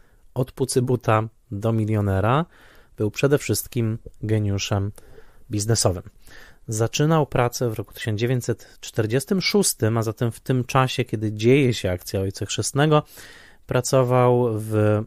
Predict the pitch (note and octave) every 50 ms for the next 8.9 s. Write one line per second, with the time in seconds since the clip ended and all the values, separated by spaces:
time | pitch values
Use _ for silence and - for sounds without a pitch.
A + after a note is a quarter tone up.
0 | - _ - - - A#2 A2+ A#2 A2+ A2 A2 G#2+ G#2+ A2 - - - G#2+ G#2 G#2
1 | G#2+ A2+ A2+ A#2 C3 D3 D#3 C#3+ A#2 F#2+ D#2+ - - - - - - - A2+ B2
2 | F3 - - D#3 C3 - - - B2 B2+ C3 B2 A#2 A2+ G#2 A#2 G#2+ - A2+ A#2+
3 | A#2 A2+ A2 - - - - - - - - _ _ - A#2 - A#2+ A#2+ A#2 -
4 | - - A#2+ A2 - - - A#2 A2 A2+ A2 A2 G#2+ A2 G#2 - - G2+ A2+ G#2
5 | G#2+ B2+ D3 E3 D#3 D3+ B2+ A2+ A2 G#2+ A2 A2 A2 C#3+ C#3+ - D#3+ C3 A#2+ A#2
6 | A#2+ A#2 B2+ D#3+ E3 - D#3+ C#3 C3 - D3 C3 A#2+ A2 G#2+ A#2+ D#3+ F3+ - -
7 | - - - - _ _ - A2+ B2 A#2+ A#2 B2+ B2 B2 A#2+ B2 - - - G#2+
8 | - - - A2+ G#2 G2+ G2 - - G#2+ G2+ - - G#2 F#2+ F#2 G2